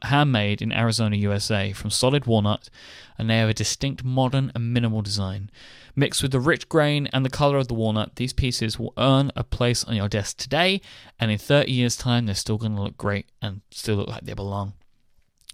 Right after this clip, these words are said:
There are nine different designs that you can choose from, with several options to fit your needs, whether you have larger pens in your collection or need space to hold your pocket notebooks or journal in addition to your writing instruments.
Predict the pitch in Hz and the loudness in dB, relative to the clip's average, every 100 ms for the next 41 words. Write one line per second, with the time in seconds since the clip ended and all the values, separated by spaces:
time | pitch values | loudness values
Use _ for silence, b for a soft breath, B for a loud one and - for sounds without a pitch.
0 | - 143 131 131 135 147 175 190 180 - | -6 2 4 6 4 4 2 2 2 2
1 | 131 127 131 127 117 - 120 113 - 110 | -2 0 2 2 0 -4 -4 -4 -2 -2
2 | - 110 107 110 B B B 127 - 151 | 0 0 0 -2 B B B 4 6 6
3 | 147 151 143 131 - 120 107 117 - 127 | 6 4 2 2 2 -2 -2 -4 -2 0
4 | 117 110 104 98 - 107 110 101 113 113 | 2 2 2 0 0 0 2 2 0 2
5 | 113 127 123 123 117 110 104 101 117 135 | 4 4 2 0 0 2 -2 2 2 2
6 | - 151 143 B B - 113 117 131 - | 2 0 -2 B B 0 2 4 2 2
7 | 127 120 - - 104 117 113 113 107 135 | 4 4 2 -2 0 2 2 2 0 0
8 | - - 127 - 127 - 147 165 139 117 | -2 0 0 2 -2 0 -2 2 2 2
9 | 117 113 123 113 160 - 107 - 120 110 | 0 0 -2 0 0 0 -2 -2 -2 0
10 | 107 98 104 101 117 - - 104 - - | 0 0 -4 -6 -6 -8 -6 -8 -8 -10